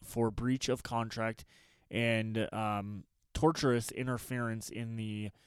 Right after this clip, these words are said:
overall perspective. Uh, officials from teams that remained affiliated expressed general satisfaction, though some said they wouldn't air gasps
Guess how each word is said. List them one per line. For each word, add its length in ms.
overall 360
perspective. 840
Uh, 540
officials 640
from 380
teams 540
that 460
remained 520
affiliated 480
expressed 720
general 480
satisfaction, 1000
though 180
some 300
said 260
they 120
wouldn't 420
air 360
gasps 440